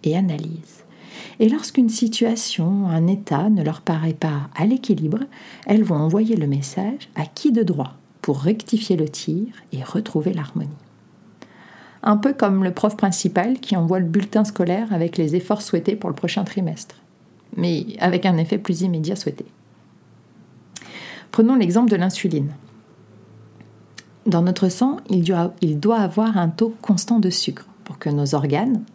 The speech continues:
notre cerveau en tête, fonctionnent correctement. Mais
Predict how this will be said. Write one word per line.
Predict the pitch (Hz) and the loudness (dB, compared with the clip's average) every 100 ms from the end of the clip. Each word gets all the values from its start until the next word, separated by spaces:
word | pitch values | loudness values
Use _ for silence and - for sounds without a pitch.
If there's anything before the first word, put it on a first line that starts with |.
| - | -6
notre | 131 135 147 | -6 -4 -6
cerveau | - - 170 165 196 | -2 0 0 2 2
en | 156 | 0
tête, | - - - - - | -2 -6 -6 -18 -8
fonctionnent | - 147 - 196 190 | -4 -2 0 -2 0
correctement. | 143 180 - 165 147 135 _ _ _ _ _ _ _ _ - - - - - - - _ _ _ _ _ _ - | -2 -4 -6 -6 -6 -10 _ _ _ _ _ _ _ _ -20 -20 -20 -20 -20 -20 -20 _ _ _ _ _ _ -2
Mais | 180 175 | 0 0